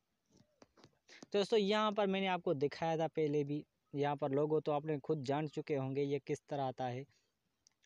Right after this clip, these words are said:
तो दोस्तों, अभी तो ये, वरना भी टाइम लेगा, इसी में टाइम भी लेते हैं। दोस्तों, ये मैं उस, उस बार भी मैंने एक वीडियो बनाई थी, तो आज मैंने शॉर्टकट आपके लिए वीडियो बनाई, तो आप समझे यहाँ पर। तो दोस्तों, यहाँ पर,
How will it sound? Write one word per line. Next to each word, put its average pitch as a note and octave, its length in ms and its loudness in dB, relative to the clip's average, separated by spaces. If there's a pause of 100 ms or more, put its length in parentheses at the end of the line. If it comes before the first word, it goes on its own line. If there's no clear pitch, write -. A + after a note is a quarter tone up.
(680)
तो D3 100 -4
दोस्तों, D3+ 240 -2
अभी D#3+ 180 0
तो E3 340 2 (340)
ये, C#3 240 2
वरना D#3 300 0
भी E3+ 100 -2
टाइम E3+ 300 0
लेगा, E3+ 400 2
इसी E3 220 -2
में E3 260 0
टाइम D#3 280 -2
भी D#3+ 100 0
लेते D3+ 240 0
हैं। D#3 140 -2
दोस्तों, D3 260 -2
ये D3 160 2
मैं D3 200 -2
उस, C#3+ 220 -4
उस D3 300 0
बार C#3+ 280 -2
भी D3 80 -4
मैंने C#3+ 300 -2
एक C3+ 120 -8
वीडियो C#3 280 -2
बनाई C3+ 340 -2
थी, D3 200 -4 (720)
तो C3+ 300 2
आज C#3 240 2
मैंने C#3+ 340 0
शॉर्टकट D3 520 -2
आपके C#3 280 0
लिए C#3 180 2
वीडियो C3+ 220 2
बनाई, C3 280 -2
तो C3 120 -4
आप B2+ 120 0
समझे C3+ 380 -2
यहाँ C#3 280 0
पर। C3+ 180 -2 (400)
तो F#3 60 0
दोस्तों, F#3+ 220 4
यहाँ G3 340 4
पर, F#3+ 120 -2